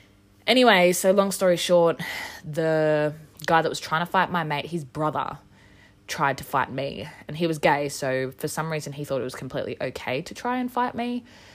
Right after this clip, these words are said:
um, and accusing me, saying that, you know, he's trying to get, like, he needs this guy to leave, rah, rah, rah. And I said, "Well, what do you think I'm trying to do?"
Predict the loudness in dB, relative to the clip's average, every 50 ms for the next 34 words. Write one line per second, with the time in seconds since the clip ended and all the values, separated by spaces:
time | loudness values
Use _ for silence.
0 | -20 -20 -20 _ _ -6 -4 -2 -2 -4 -4 -6 -6 -8 -8 -8 -8 -6 -6 -6
1 | -6 -6 -8 -6 -6 -6 -6 -6 -6 -6 -6 -6 -6 -6 -6 -6 -2 -2 -2 -2
2 | -2 -4 -4 -4 -2 -4 -4 -6 -6 _ _ -2 -2 -2 -2 -4 -6 -6 -4 -6
3 | -6 -8 -8 -10 -12 -8 -2 -2 0 0 0 0 -2 -2 -2 -2 0 0 0 0
4 | 0 0 2 2 2 2 2 0 -4 -4 -6 -4 -4 -4 -6 -4 -6 -6 -8 -8
5 | -6 -4 -4 -4 -4 -4 -6 -6 -8 -8 -8 -8 -6 -6 -4 -4 -4 -4 -6